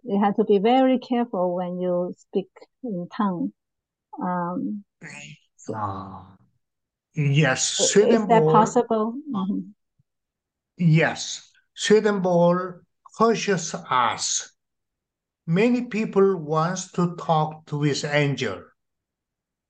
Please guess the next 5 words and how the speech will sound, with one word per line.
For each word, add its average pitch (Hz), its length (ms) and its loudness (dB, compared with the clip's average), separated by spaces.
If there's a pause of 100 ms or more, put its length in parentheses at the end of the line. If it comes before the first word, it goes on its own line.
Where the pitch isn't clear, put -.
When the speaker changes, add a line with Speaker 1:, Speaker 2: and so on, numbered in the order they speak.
(460)
Speaker 2:
but 143 260 -4
he 233 240 4
said, 135 520 -2 (520)
"Be 196 260 2
careful, 117 760 -2